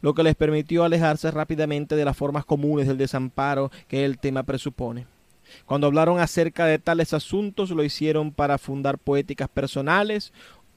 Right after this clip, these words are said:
o como un alto en el camino de sus búsquedas, mientras los hombres lo hacíamos más bien como una manera de retomar y retornar al paraíso y dar un platónico testimonio de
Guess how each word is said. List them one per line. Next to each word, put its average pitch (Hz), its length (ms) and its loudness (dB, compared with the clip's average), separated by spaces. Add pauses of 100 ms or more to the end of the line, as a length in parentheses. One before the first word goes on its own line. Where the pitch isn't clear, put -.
(140)
o 165 320 6 (260)
como 143 300 4
un 160 280 4 (140)
alto 156 440 2
en 143 60 -4
el 139 140 -4
camino 135 380 -2
de 135 120 0
sus 143 240 -8
búsquedas, 170 760 -2 (180)
mientras 143 300 -2
los 143 240 -2
hombres 139 520 0 (180)
lo 139 120 0
hacíamos 143 340 0
más 147 140 -2
bien 139 260 -2
como 139 260 -4
una 143 180 -4
manera 139 320 -2
de 135 140 0
retomar 139 1160 -2 (420)
y 135 140 -2
retornar 135 640 0
al 127 120 -2
paraíso 151 680 -4 (420)
y 139 100 -2
dar 135 300 2
un 131 260 -4
platónico 185 760 -2
testimonio 151 800 -2
de 123 140 0